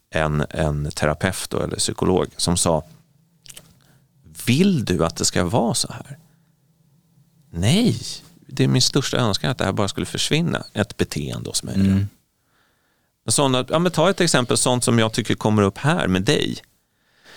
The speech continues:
Speaker 1: Jag tycker ju att vi håller på med någon typ av psykologiskt utforskande. Ibland känner jag att jag är liksom, "Varför är jag så hård mot dig? Och varför, varför håller jag på och tävlar? Och varför ska jag, om du börjar prata så vill jag överrösta?"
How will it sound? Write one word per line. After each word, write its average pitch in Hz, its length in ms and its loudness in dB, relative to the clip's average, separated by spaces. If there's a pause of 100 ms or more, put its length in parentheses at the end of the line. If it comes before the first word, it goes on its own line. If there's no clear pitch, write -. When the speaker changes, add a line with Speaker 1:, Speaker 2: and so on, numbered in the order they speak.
(880)
Speaker 1:
Jag 110 100 -12
tycker 135 220 2
ju 101 60 4
att - 160 0
vi 107 60 4
håller 113 200 4
på - 180 0
med 76 140 2
någon 80 120 0
typ - 220 -6
av - 100 0 (420)
psykologiskt 80 680 2
utforskande. - 640 -2
Ibland 135 380 2
känner 104 280 2
jag 98 60 0
att 95 100 -6
jag 107 180 2
är - 20 0
liksom, 117 320 0
"Varför 135 240 0
är - 20 4
jag 139 80 0
så 147 100 -2
hård 170 460 0
mot 143 220 -2
dig? 107 260 2
Och 117 60 0
varför, 123 380 0 (540)
varför 117 240 0
håller 131 120 4
jag 120 80 0
på 127 60 0
och 117 100 -2
tävlar? 107 920 2
Och 104 140 2
varför 110 300 0
ska - 160 -2
jag, 104 540 2
om 110 100 4
du 117 160 4
börjar 117 160 2
prata 104 440 0
så - 120 0
vill 107 80 4
jag - 120 2
överrösta?" 104 720 2